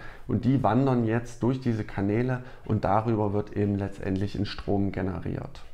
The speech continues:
Konkret ist es so, dass in der Zelle viel Kalium ist, extrazellulär, also außerhalb der Zelle ist viel Natrium und das wird generiert durch die Natrium-Kalium-ATPase,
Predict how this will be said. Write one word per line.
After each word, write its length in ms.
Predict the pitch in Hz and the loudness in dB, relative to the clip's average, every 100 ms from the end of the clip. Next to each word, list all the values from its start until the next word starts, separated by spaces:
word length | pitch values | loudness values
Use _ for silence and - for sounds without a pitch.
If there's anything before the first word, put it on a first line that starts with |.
| - - - - - - - - - - | -14 -12 -12 -14 -16 -18 -16 -16 -8 2
Konkret 400 | 127 123 156 - | 2 4 2 0
ist 180 | 117 | -2
es 160 | 117 120 | -4 -2
so, 220 | 127 147 | 0 2
dass 220 | 127 110 | 2 0
in 160 | - 151 | 2 2
der 160 | 151 135 | 2 0
Zelle 240 | 127 120 | -2 -2
viel 260 | 120 113 95 | 0 0 0
Kalium 500 | - 131 165 156 - | 0 0 0 -2 -2
ist, 360 | 127 - - | -4 -6 -6
extrazellulär, 880 | 110 - - 120 - 113 113 104 107 | -6 -6 -4 -4 -2 0 2 2 2
also 160 | - - | -2 -4
außerhalb 460 | - 123 127 117 | 0 0 0 0
der 160 | 110 110 | -2 -4
Zelle 240 | - 104 | -2 0
ist 180 | - - | 0 -4
viel 260 | - 101 98 | -2 0 2
Natrium 680 | 95 98 131 131 147 143 147 - - - | 2 2 0 0 0 2 0 -4 -12 -4
und 180 | 104 101 | 0 0
das 180 | 131 | 0
wird 160 | 127 123 | -2 0
generiert 520 | 113 113 104 107 123 | 0 0 2 0 0
durch 160 | 113 104 | -2 0
die 100 | 101 | 0
Natrium-Kalium-ATPase, 1900 | 95 101 - 110 101 - - 127 131 113 101 104 117 113 - 85 110 113 | 2 0 0 0 0 -2 0 2 2 0 0 -2 -4 -2 -2 0 0 -2